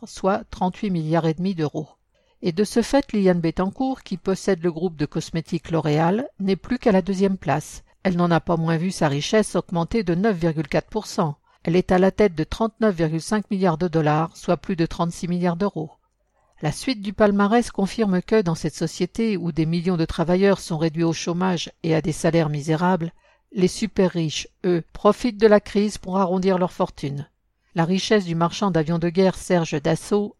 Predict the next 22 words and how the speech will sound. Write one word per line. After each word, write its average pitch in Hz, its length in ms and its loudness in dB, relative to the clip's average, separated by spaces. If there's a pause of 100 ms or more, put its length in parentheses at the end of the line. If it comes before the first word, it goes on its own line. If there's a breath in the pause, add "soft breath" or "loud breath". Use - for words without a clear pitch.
a 180 80 0
crû 208 200 -4
de 185 120 2
presque 190 360 0
dix 160 280 -4
pour 165 180 -6
cent 170 320 -2 (140)
et 180 40 0
celle 208 280 2
de 196 80 2
François 190 420 0
Pinault, 214 460 -2 (160)
le 160 100 -2
rival 165 380 2
de 160 100 0
Bernard 160 400 0
Arnault 170 380 0
dans 160 100 0
les 156 120 -2
produits 160 300 -4
de 170 100 0
luxe, 190 340 -6